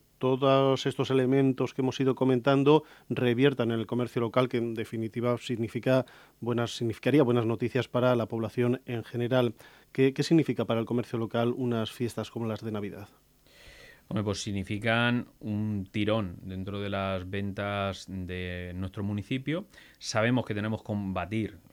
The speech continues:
Speaker 2: pues, con la grande superficie y la cercanía que tenemos con poblaciones o ciudades como Alicante y Elche. También tenemos que combatir con la venta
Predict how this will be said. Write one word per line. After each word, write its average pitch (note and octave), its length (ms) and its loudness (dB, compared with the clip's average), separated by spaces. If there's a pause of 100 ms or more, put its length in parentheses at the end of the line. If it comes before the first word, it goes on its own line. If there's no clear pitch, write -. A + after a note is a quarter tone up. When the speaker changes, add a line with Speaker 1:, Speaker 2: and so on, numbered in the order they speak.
Speaker 2:
pues, F2+ 180 -12
con F2 140 -8
la E2 80 -4
grande F#2 240 -4
superficie F#2 520 -8
y F2 40 -8
la E2+ 80 -8
cercanía F2+ 500 -8
que F2+ 80 -6
tenemos F#2 320 -6
con F2 160 -8
poblaciones F2 680 -10
o F2 200 -10
ciudades F#2 420 -8
como F2+ 300 -10
Alicante F2+ 480 -6
y F#2+ 80 -4
Elche. A2 420 -4 (960)
También G2+ 580 0
tenemos G2 280 -8
que G2+ 80 -8
combatir F#2+ 460 -6
con F#2 180 -8
la F2 80 -6
venta F2+ 720 -6